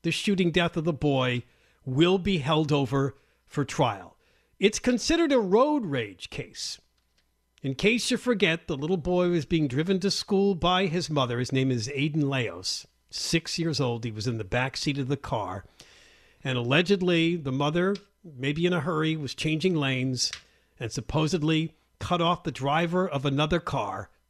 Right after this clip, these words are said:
The car was a woman behind the wheel with a man in the passenger seat. The man had a gun. He fired a shot at the car,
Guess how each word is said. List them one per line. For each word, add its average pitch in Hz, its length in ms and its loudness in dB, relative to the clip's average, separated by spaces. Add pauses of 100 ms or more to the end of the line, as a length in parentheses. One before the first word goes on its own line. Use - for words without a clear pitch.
(1200)
The - 60 -14
car 151 480 0
was 131 220 -4
a 120 60 -4
woman 156 360 2
behind 151 420 0
the 156 40 2
wheel 117 500 -2 (580)
with 123 220 -4
a 127 40 0
man 135 460 0
in 143 100 0
the 135 80 -2
passenger 110 520 -4
seat. - 420 -8 (460)
The 117 60 -6
man 135 360 0
had 143 160 0
a 143 40 0
gun. 110 480 -4 (580)
He 110 180 -12
fired 151 500 0
a 127 60 -2
shot 165 400 0
at 135 140 -8
the 131 60 -8
car, 101 520 -8